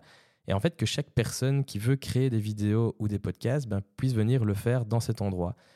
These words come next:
Chacun crée un petit peu dans son conteneur, euh, on a un conteneur avec des sets pour les podcasts, ainsi de suite, voilà, et on peut vraiment se retrouver, en fait, tous ensemble. Par exemple, pour manger à midi, euh,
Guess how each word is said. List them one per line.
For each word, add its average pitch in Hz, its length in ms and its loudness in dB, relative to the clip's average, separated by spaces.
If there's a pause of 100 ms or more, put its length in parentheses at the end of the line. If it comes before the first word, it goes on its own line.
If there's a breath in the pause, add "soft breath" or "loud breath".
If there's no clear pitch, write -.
(160 soft breath)
Chacun 123 520 0
crée 127 240 -2
un 120 80 2
petit 110 160 -6
peu 120 160 2
dans 110 100 0
son 107 140 -2
conteneur, 113 800 0
euh, 101 120 0
on 98 200 0
a - 20 0
un 95 80 0
conteneur - 320 -2
avec 98 180 -2
des 92 80 -4
sets 98 160 -4
pour 95 140 -4
les 90 80 -2
podcasts, 104 560 -2
ainsi 95 180 -4
de 87 60 -12
suite, - 220 -4
voilà, 113 220 0
et 143 40 0
on 104 60 -2
peut 120 120 0
vraiment 117 240 0
se 135 140 -4
retrouver, 117 420 0
en 120 80 -2
fait, 120 200 -4
tous - 180 -6
ensemble. 117 420 -2 (220)
Par - 120 -4
exemple, 107 200 -2
pour 107 140 -2
manger 101 280 0
à 107 60 2
midi, 113 500 0
euh, 92 100 0